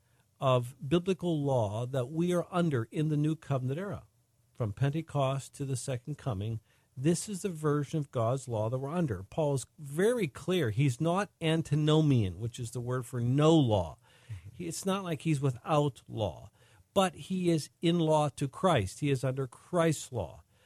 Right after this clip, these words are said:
Speaker 1: Now, a-, admittedly, this,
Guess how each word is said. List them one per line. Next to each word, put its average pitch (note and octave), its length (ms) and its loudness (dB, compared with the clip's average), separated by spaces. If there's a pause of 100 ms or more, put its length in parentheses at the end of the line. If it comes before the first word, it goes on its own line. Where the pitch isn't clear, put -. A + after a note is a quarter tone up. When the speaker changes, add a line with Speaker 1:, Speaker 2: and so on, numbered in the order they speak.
(200)
Speaker 1:
Now, C#3+ 380 2
a-, C#3+ 160 0 (380)
admittedly, C#3+ 960 4
this, C#3+ 280 0